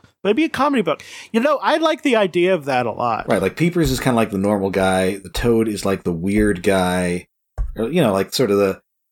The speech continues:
Speaker 2: like, the, the, the scheming, sinister guy. And Amphibious is, like, a weird frog man who kinda just wants to go out in the yard and eat bugs.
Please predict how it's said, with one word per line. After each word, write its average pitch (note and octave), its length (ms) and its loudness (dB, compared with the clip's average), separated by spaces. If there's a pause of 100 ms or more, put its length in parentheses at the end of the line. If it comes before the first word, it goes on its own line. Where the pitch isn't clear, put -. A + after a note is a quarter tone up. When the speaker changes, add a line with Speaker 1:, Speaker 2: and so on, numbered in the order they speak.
(100)
Speaker 2:
like, F#2 100 -6
the, F#2 480 0
the, - 220 -10
the A2 60 -2
scheming, B2+ 600 0
sinister A#2+ 540 0
guy. F#2 540 0
And A2+ 120 0
Amphibious C3+ 460 0
is, A2+ 160 -2
like, A2+ 100 2
a G#2+ 60 2
weird G#2+ 340 2
frog G2 400 0
man F2+ 200 -2
who G2 80 -6
kinda G#2+ 200 -2
just F#2 160 -4
wants F#2+ 180 -2
to - 60 -10
go F#2+ 220 2
out - 160 -6 (120)
in F#2 200 -2
the E2+ 320 0 (400)
yard F2+ 320 4
and E2+ 100 0
eat E2 160 -4
bugs. D2 440 -4